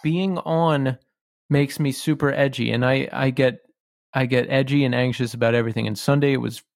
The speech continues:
it was bad, but I persevered. And today we went and had a picnic in, uh, East River Park. That was super nice. And I'm glad we got out and did something, because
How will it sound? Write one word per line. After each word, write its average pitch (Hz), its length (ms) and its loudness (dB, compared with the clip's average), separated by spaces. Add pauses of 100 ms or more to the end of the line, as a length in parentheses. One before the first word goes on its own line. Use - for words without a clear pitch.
(240)
it 143 60 -6
was 120 160 0
bad, - 380 -4 (500)
but 120 100 -2
I 117 40 0
persevered. 143 800 2 (720)
And 120 120 -2
today 139 520 2 (500)
we 135 100 2
went 139 180 0
and 131 60 2
had 127 120 4
a 123 60 2
picnic 135 520 0
in, 120 180 0
uh, 117 140 2
East 127 320 -2
River 127 220 -2
Park. 127 460 -2 (920)
That 127 160 0
was 135 140 -2
super 147 320 0
nice. 139 480 0 (140)
And 127 100 -2
I'm 123 140 0
glad 139 280 2
we 131 120 0
got 135 180 2
out 131 140 0
and 131 100 -4
did 139 180 0
something, 147 440 0
because 127 440 -2